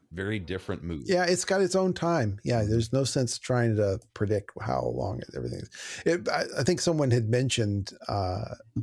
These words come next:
Speaker 2: recently, I saw on social media that someone said, you know, it's, it's weird when you're reading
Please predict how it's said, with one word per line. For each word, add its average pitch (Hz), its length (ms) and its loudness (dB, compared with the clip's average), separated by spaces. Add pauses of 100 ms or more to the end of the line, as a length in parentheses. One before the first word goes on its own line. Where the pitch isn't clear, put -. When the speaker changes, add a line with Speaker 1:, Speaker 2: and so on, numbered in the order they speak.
(180)
Speaker 2:
recently, 107 380 -2
I - 20 -4
saw - 200 -4
on 92 100 -2
social 98 320 -4
media 95 260 -2
that 92 160 -2 (380)
someone 113 200 0
said, 107 140 0
you 120 140 4
know, 139 100 4
it's, - 300 -2 (440)
it's - 240 -2
weird 147 360 4
when 113 100 2
you're 107 140 2
reading 113 500 2